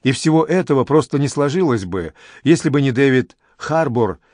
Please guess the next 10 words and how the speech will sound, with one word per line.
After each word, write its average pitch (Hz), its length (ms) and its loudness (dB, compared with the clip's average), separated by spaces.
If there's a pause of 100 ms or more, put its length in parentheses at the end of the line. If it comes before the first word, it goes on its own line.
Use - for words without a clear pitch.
(300)
и 131 140 2
Милли 156 640 4
Бобби 131 380 2
Браун, 110 640 -2 (560)
создавшие 147 520 0
на 135 120 2
экране 131 380 0
Джима 113 380 0
Хоппера 127 600 0 (420)
и 175 240 2